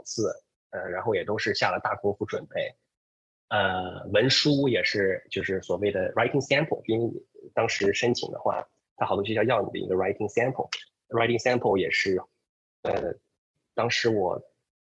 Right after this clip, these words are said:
哎呦，读了有个三四十篇 paper 吧，就是说在那一个领域的，但总体来说可能读了上百篇 paper，但具体那一个领域我也读了三四十篇 paper，其实也有点像一个 grad school 的一个 project 的一个 level，自己读完，然后自己写完，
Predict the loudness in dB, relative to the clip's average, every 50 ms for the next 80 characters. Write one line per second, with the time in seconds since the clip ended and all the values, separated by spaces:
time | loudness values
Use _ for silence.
0 | _ -8 -8 -8 -8 -10 -8 _ -2 2 4 6 6 6 6 6 4 4 4 4
1 | 4 2 2 2 2 2 4 4 2 4 4 2 4 4 2 4 4 4 2 2
2 | 2 0 0 0 -2 -6 -8 _ _ _ _ _ _ _ _ _ 2 2 4 4
3 | 2 6 6 8 8 10 8 8 8 6 6 4 2 2 2 2 2 2 2 0
4 | 0 2 2 2 4 2 0 2 0 0 0 0 0 0 -2 -2 -4 -6 -2 -2
5 | -2 -2 -2 -6 -6 -6 -6 -6 -4 -4 -4 -2 -2 -2 -4 -2 -2 -2 -2 0
6 | 0 2 2 2 2 0 0 0 0 2 2 4 4 4 2 0 -2 -4 -6 -4
7 | 0 -2 -2 0 -2 -6 -6 -6 -6 -6 -6 -6 -4 -6 -4 -2 -2 -4 -2 -2
8 | 0 0 2 2 2 2 2 2 2 2 4 2 2 2 4 2 4 4 2 2
9 | 2 2 2 2 0 -8 _ _ _ _ _ 6 6 6 6 6 4 2 2 4
10 | 4 0 -2 -4 -8 -4 0 2 4 4 4 2 0 -2 -2 -6 -4 -2 -2 0
11 | 0 -2 -2 -6 -10 -10 -16 _ _ _ _ _ _ _ -20 -20 -20 -20 _ -2
12 | 0 0 0 0 0 0 0 2 4 4 4 4 2 0 -2 -2 -2 -4 -2 0
13 | -2 -2 -2 -4 -4 -6